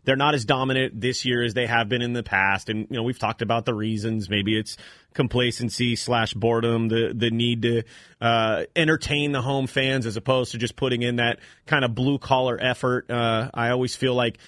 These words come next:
this team takes a sick satisfaction in sending the, uh, you know, opposition fans home unhappy, or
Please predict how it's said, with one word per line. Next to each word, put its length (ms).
this 160
team 320
takes 280
a 120
sick 460
satisfaction 1040
in 160
sending 420
the, 400
uh, 140
you 80
know, 100
opposition 560
fans 380
home 260
unhappy, 540
or 420